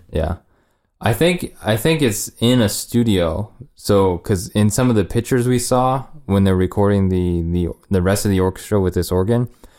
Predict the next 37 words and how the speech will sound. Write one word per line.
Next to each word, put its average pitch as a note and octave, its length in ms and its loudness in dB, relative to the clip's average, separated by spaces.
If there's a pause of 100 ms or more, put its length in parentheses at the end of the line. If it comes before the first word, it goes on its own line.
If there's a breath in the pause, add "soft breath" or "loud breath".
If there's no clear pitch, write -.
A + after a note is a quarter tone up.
(160 soft breath)
'cause G2 180 0
they A2 140 2
didn't A2 220 4
just F2 220 -2
use E2+ 160 0
the E2 80 -2
orchestra. E2 560 -4
I F#2+ 40 2
mean, E2 220 0
they G#2 160 4
didn't A#2 260 4
just G2 300 0
use F2+ 220 0
the D#2+ 120 -2
organ G2+ 600 2
for F#2+ 140 -2
the F2+ 100 2
score. G#2 460 0 (100)
It's, - 340 -6 (280)
they F2+ 100 -2
obviously D#2+ 340 -2
use D#2+ 140 -2
an D#2+ 80 -2
orchestra D#2+ 360 -6
too, F2+ 260 -2
but D#2 300 -8
the F2+ 120 -2
organ F2 300 0
has E2 200 -6
a - 260 -8
big F2 200 -4
part D#2+ 200 -4
of - 80 -8
it, - 200 -8
and E2 320 -4
it's E2+ 160 -4
a, E2 160 -2